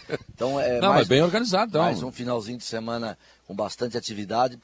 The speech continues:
Speaker 1: O tempo promete, né?
Speaker 2: Pô, tu tem show com o Expresso Rural, tem toda essa programação e fala em finalzinho de semana?
Speaker 1: É.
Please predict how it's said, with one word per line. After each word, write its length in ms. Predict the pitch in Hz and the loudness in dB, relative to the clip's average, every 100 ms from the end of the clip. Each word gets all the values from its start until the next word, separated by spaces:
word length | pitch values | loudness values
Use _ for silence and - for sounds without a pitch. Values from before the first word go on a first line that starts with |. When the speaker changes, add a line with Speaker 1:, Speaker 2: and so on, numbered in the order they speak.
| _ - | _ -8
Speaker 1:
O 120 | 127 | -6
tempo 360 | - 139 117 | 0 -2 -2
promete, 580 | 101 131 123 127 151 - | -6 -4 -2 0 -2 -4
né? 140 | 117 117 | -10 -8
Speaker 2:
Pô, 80 | 87 | -8
tu 80 | 107 | -6
tem 160 | 139 | -4
show 340 | 113 - 226 233 | -2 0 0 -2
com 180 | 160 | -4
o 40 | 160 | -4
Expresso 440 | 135 151 208 214 | -2 0 0 0
Rural, 260 | 175 165 147 | -2 4 4
tem 140 | 139 123 | 4 -2
toda 160 | 185 208 | -2 0
essa 80 | 220 | -2
programação 420 | 175 160 131 190 | 2 2 2 -2
e 60 | |
fala 200 | 196 175 180 | -2 -2 -2
em 20 | |
finalzinho 520 | 156 208 156 117 226 | -2 0 -2 -2 -4
de 60 | 214 | -4
semana? 460 | 123 151 285 123 - _ - | -4 -2 -4 -6 -10 _ -2
Speaker 1:
É. 440 | - - 104 67 | 2 2 0 -6